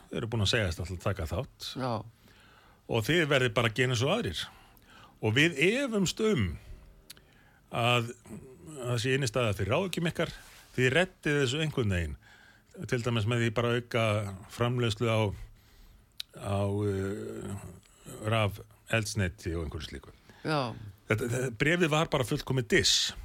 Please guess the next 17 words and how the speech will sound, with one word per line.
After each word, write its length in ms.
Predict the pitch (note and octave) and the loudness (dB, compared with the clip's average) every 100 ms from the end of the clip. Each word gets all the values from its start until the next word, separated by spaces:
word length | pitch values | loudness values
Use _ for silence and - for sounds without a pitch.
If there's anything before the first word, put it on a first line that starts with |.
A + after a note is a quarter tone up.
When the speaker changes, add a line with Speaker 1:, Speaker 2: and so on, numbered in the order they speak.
| - | -6
Speaker 2:
Já. 360 | D3 C3 A2+ A2 - _ _ - - | -2 -2 -4 -10 -16 _ _ -20 -6
Speaker 1:
Og 80 | A#2 | -2
síðan 460 | - C3+ D#3+ C3 A#2 - - | 2 2 2 2 -2 -10 -4
hafa 200 | A#2 B2 A#2 | 0 2 2
verið 120 | G#2 | 2
haldnir 540 | G2+ B2 - A2+ G2+ - - - _ _ - - - _ _ _ _ E3 B2 | 2 0 0 2 2 -2 -16 -20 _ _ -20 -20 -20 _ _ _ _ -18 -6
töluvert 320 | - C#3 B2 - | 0 2 2 4
fleiri 220 | A#2+ A2 | 4 4
en 120 | F#2+ | 4
hundrað 440 | G#2 D#3 - A2 F2+ | 4 2 2 2 2
fundir, 480 | F2 D2+ D3 F#3+ - - - - | -2 0 -2 -2 -8 -20 -16 -6
segja, 460 | A2+ F#2 F2 D2+ - _ _ _ _ _ - | 0 2 0 -2 -8 _ _ _ _ _ -12
eh, 180 | A2 F#2 | -8 -6
stjórnvöld, 420 | - F#2 B2 A#3 | -4 -2 -2 -4
segja 440 | - E2+ D#2 D#2 D#2+ | -6 -6 -6 -8 -4
ráðherrarnir. 540 | F2 E2+ F#2 G#2+ F#3 - - _ _ _ _ _ - _ _ _ - - - - - _ - - | -4 -2 -2 -4 -8 -12 -20 _ _ _ _ _ -20 _ _ _ -20 -20 -20 -20 -20 _ -20 -10
Og 480 | C#3+ A#2 A2 G2+ | -2 2 4 2